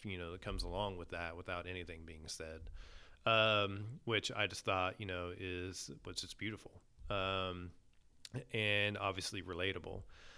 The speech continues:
Um, and so, yeah, contending with all that, there's definitely some existential stuff, you know, in there as well to connect with this, you know, Barbenheimer, um, you know, kind of stuff.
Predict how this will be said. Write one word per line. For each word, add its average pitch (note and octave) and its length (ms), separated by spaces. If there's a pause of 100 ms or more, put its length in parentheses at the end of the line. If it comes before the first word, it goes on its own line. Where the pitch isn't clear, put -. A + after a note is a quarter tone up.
(240)
Um, C#3 540 (220)
and C3+ 600
so, D#3+ 340
yeah, D#3+ 220
contending D3+ 520
with C3+ 160
all C3+ 160
that, B2+ 320
there's A2+ 160
definitely A#2 500
some A2 240
existential A2+ 560
stuff, - 420
you G#2 120
know, G#2 260
in A#2+ 160
there G#2 340
as G2+ 200
well G#2 300
to G2 40
connect G2+ 400
with F2+ 120
this, F#2 300
you G2 120
know, F2+ 100
Barbenheimer, F2+ 840 (560)
um, F#2+ 680 (180)
you G2+ 140
know, F2+ 140
kind G2 200
of F2 80
stuff. F#2+ 460